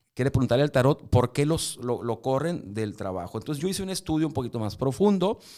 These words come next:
¿verdad? Para, para a-, hablarlo aquí, no solamente las cartas. Fíjense bien, yo voy a sacar aquí tres cartas de tarot, ¿sí? Aunque yo ya hice el estudio, pero vamos a que vean cómo funciona el tarot, ¿ok? Entonces esta persona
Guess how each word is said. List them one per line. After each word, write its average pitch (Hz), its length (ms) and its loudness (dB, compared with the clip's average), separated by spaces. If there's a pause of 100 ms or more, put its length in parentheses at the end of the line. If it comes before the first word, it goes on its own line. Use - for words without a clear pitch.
(180)
¿verdad? 110 420 -4
Para, 101 460 -2
para 98 560 0
a-, - 600 -18 (140)
hablarlo 117 380 -8
aquí, 196 320 -8 (240)
no 127 180 -4
solamente 131 480 -2
las 104 220 -6
cartas. 95 380 -6
Fíjense 156 360 -2
bien, 180 260 0
yo 131 120 2
voy 143 120 0
a 147 60 -2
sacar 127 280 -2
aquí 131 300 -4 (280)
tres 123 280 0
cartas - 440 -2
de 135 100 0
tarot, 101 400 -4 (300)
¿sí? - 280 -10 (500)
Aunque 120 280 -6
yo 123 140 0
ya 120 160 0
hice 165 300 -2
el - 60 -6
estudio, 127 600 -6 (420)
pero 123 340 0
vamos 110 520 -6
a 107 160 -12
que 117 100 -8
vean 117 220 -4
cómo 139 240 -2
funciona 120 640 0
el 98 100 -2
tarot, 92 340 -6
¿ok? - 140 -10
Entonces 139 380 -6
esta 147 140 -6
persona 147 520 -6